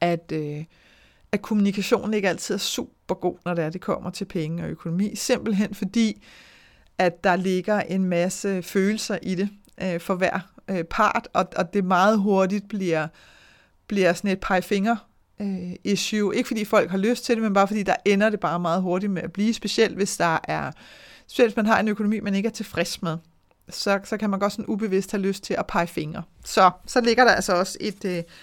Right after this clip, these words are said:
et kursus for det. Og hver af de her kurser, de koster fire hundrede og femoghalvfems kroner, så det er ligesom til at komme i nærheden af. De består af korte videoer, som guider dig i mål, skridt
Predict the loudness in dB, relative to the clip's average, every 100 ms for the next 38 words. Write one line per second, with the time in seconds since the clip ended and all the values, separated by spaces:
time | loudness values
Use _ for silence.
0 | -20 -20 -20 -20 -20 -20 _ -2 0 6
1 | 6 4 0 0 2 6 10 12 12 10
2 | 6 6 4 4 2 4 0 0 4 4
3 | 4 -4 0 0 2 2 0 0 -2 -4
4 | -4 -2 0 0 -2 0 2 2 2 0
5 | 2 2 4 4 6 6 8 8 6 0
6 | -4 -6 _ _ _ _ _ -20 -20 -20
7 | -4 0 2 6 8 8 6 6 6 6
8 | 2 0 2 2 2 2 0 -6 -20 -20
9 | -20 -12 -2 4 8 10 8 4 2 2
10 | 0 2 6 8 6 4 -4 -12 -8 -4
11 | 0 0 -2